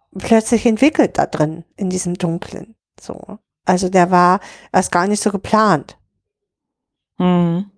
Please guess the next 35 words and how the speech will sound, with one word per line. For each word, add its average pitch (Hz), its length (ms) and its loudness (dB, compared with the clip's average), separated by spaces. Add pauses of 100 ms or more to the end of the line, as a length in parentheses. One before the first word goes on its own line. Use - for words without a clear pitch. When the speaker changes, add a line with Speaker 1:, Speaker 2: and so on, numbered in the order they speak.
Speaker 1:
Na, 196 200 2
und 202 140 0
dann 185 160 4
hab 185 120 4
ich, 180 120 2
Speaker 2:
Mhm. 226 80 0 (280)
Speaker 1:
äh, - 140 -4 (380)
hab 196 100 -2
ich - 60 -10
gesehen, 170 240 -4
boah, 165 180 0
das, 170 260 -4 (420)
eigentlich 226 600 2
guckt - 200 -6 (220)
dich - 280 -2
da 196 240 2
dieser 202 320 2
Mensch 190 380 0
an, 156 260 -8
der - 160 -4
erstarrt - 560 -4
ist. - 320 -8 (240)
So. - 280 -10 (460)
Und - 100 -6
Speaker 2:
Ja. 165 60 0
Speaker 1:
dann 190 240 2
hab 208 140 2
ich - 100 -8
den 196 160 2
rausgemalt, 175 920 -2
also 185 200 0
raus-, 175 380 0 (440)
rausgearbeitet 196 1080 0
aus, 190 420 0
m-, 190 160 -8